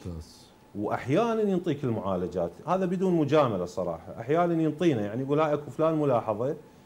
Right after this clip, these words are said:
Speaker 2: فأنا أوصي أن تسوي كذا وكذا حتى تتلافى
Speaker 1: مم.
Speaker 2: هذه المشكلة".
Speaker 1: جميل،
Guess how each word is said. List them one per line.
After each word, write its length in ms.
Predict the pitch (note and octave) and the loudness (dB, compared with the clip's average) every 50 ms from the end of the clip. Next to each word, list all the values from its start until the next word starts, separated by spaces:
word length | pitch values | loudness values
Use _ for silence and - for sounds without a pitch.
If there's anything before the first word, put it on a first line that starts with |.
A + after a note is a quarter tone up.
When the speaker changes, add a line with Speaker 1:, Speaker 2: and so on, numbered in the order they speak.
| - - - - | -20 -20 -10 -4
Speaker 2:
فأنا 340 | - B2 D3+ D3+ D3+ D3+ D3+ D3+ | 0 2 4 4 4 4 2 2
أوصي 400 | G3 G#3+ F3+ - - - D3+ C#3 | 4 4 4 2 2 0 2 2
أن 80 | C#3+ C#3+ | 2 2
تسوي 340 | C3 - - D#3+ D3 C#3+ C3 | 0 0 2 2 2 4 2
كذا 280 | B2 - E3+ D#3 C3+ B2+ | 2 2 2 4 4 6
وكذا 500 | A#2+ A#2+ A#2 - - F3 F#3 G#3+ G#3+ G3 | 6 4 4 2 2 0 0 2 0 2
حتى 300 | - G3 F3+ - - E3+ | 0 -2 -2 0 -2 -2
تتلافى 440 | - D3+ B2 - E3 F3+ F3 F3 E3 | -2 -2 0 2 2 2 2 2 2
Speaker 1:
مم. 60 | C#3 | 2
Speaker 2:
هذه 140 | C#3 - G#2 | 2 2 2
المشكلة". 420 | F#2+ F2 F2+ - - - E2 D#2+ | 0 -2 -4 -8 -8 -10 -8 -6
Speaker 1:
جميل، 260 | F#2 G2 G2 G#2 F#2+ | -4 -2 -2 -2 -4